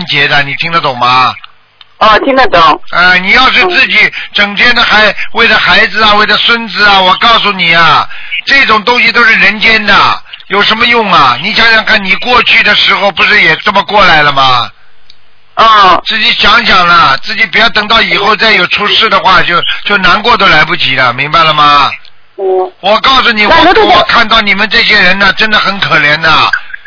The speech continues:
Speaker 1: 就像一个，你看看你们爸爸妈妈怎么走的，不就是为了孩子吗？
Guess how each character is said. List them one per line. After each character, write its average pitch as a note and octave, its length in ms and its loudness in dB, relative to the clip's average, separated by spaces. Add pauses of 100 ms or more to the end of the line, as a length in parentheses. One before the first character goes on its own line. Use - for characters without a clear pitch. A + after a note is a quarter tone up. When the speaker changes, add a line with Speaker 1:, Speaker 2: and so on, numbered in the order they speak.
(280)
Speaker 1:
就 B3+ 160 0
像 - 260 2
一 - 100 0
个， A#3 140 0 (120)
你 G#3+ 100 -2
看 B3 180 0
看 A#3+ 160 2
你 G#3+ 100 0
们 G#3+ 120 0
爸 A#3 180 0
爸 G#3+ 140 0
妈 A3+ 180 0
妈 A3 180 0
怎 G3+ 120 -2
么 G#3+ 120 -2
走 E3+ 220 -2
的， F3 180 2
不 G#3+ 100 -4
就 G#3+ 160 0
是 A3 80 0
为 G#3+ 180 0
了 G3+ 80 2
孩 E3 240 0
子 E3 160 -8
吗？ D#3 320 2